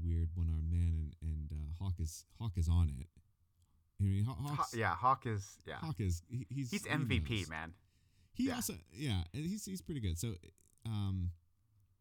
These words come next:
Speaker 1: he goes in this weird blue room, but, but then we see, like, again, so then this is the, aga-, again, the scene, then we cut to Audrey Horne and her father, and Audrey is, like, I thought this was the score,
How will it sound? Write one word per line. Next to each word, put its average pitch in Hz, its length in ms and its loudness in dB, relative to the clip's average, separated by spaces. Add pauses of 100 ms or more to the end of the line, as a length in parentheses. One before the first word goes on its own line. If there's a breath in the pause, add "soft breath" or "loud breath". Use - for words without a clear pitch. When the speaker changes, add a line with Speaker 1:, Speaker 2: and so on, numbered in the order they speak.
(280)
Speaker 1:
he 120 100 -6
goes 165 160 -4
in 165 60 -4
this 113 140 -6
weird 98 340 -2
blue 98 180 0
room, 95 300 4
but, 87 140 4 (540)
but 127 140 -6
then 196 180 -6
we 208 120 -4
see, 151 240 -4
like, 127 180 -4
again, 110 480 -4
so 143 200 -4
then 185 260 -4 (300 soft breath)
this 165 160 0
is 175 80 -4
the, 156 180 -4
aga-, 127 240 -4
again, 147 300 -2
the 98 80 2
scene, 143 360 0
then 113 120 2
we 123 80 0
cut - 260 -6
to 104 180 0
Audrey 107 380 2
Horne 104 300 2
and 90 240 4
her 90 80 4 (120)
father, 87 500 0 (360 loud breath)
and 104 180 2
Audrey 110 600 -2
is, 90 440 2
like, 98 320 0
I 120 120 0
thought 127 220 -2
this 117 180 -2
was 107 180 0
the 101 100 -4
score, 120 520 -2